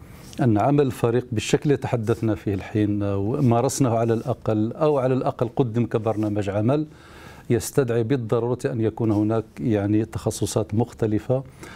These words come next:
وهذه هي إن شاء الله ما نأمل، يعني، أن ينجح فيه المعهد فيما فشلنا في، آه، فشلنا في حقيقة في كثير من جهودنا في العالم العربي. أعرف جهود بدأت في هذا السياق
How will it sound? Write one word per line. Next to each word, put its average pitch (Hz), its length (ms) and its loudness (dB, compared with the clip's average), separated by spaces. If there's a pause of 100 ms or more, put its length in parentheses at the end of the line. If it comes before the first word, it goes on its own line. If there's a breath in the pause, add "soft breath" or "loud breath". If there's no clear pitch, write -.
(200 loud breath)
وهذه 131 520 2
هي 113 160 2
إن 113 40 2
شاء 113 200 -2
الله 107 160 2
ما 107 180 2
نأمل، 110 420 0
يعني، 98 300 -2
أن 101 100 2
ينجح 107 340 2
فيه 101 180 0
المعهد 107 460 2
فيما 131 340 2
فشلنا 117 560 0
في، 120 340 0 (600 loud breath)
آه، 107 240 2
فشلنا 127 460 2
في 107 140 -6
حقيقة 104 340 -4
في 110 140 -2
كثير 117 300 0
من 107 100 2
جهودنا 101 380 0
في - 120 -4
العالم 95 360 0
العربي. 95 400 -2 (180)
أعرف 120 260 2
جهود 104 440 2
بدأت 107 420 0 (260)
في 139 160 2
هذا 98 100 0
السياق 95 400 -2